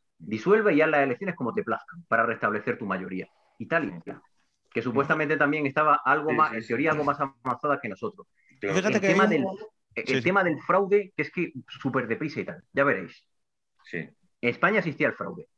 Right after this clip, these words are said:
Speaker 1: pero el fraude en la restauración ya no explica las mayorías parlamentarias, ni los resultados
Speaker 2: Vale,
Speaker 1: electorales.
Speaker 2: vale, vale.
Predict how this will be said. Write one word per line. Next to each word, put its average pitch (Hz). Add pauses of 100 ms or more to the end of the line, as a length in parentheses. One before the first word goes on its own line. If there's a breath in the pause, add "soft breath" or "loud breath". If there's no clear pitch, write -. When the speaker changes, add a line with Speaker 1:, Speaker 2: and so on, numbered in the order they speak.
(300)
Speaker 1:
pero 120
el 113
fraude 123
en 113
la 110
restauración 113
ya 135
no 147
explica 175
las 107
mayorías 101
parlamentarias, 90
ni 110
los 104
resultados 101
Speaker 2:
Vale, 95
Speaker 1:
electorales. 87
Speaker 2:
vale, 82 (160)
vale. 104